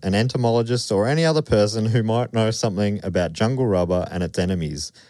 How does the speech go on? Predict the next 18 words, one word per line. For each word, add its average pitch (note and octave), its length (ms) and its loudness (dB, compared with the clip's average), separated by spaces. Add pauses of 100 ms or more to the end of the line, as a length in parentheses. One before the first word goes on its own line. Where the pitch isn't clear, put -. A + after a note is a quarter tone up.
(160)
which F2 180 -4
included E2 420 -2
lace F#2+ 280 2
bugs, F#2 400 -2
leaf F#2 300 0
blight, F2 360 0 (680)
and, E2 420 0 (140)
uh, E2 360 2
there D#2 180 -4
was F#2 180 -4
also, F#2 500 -2
there E2 160 -2
were E2 60 0
swarms F2+ 340 -4
of E2 80 -10
caterpillars F#2+ 920 -2
that, E2+ 220 -4 (460)
um, D#2 520 -6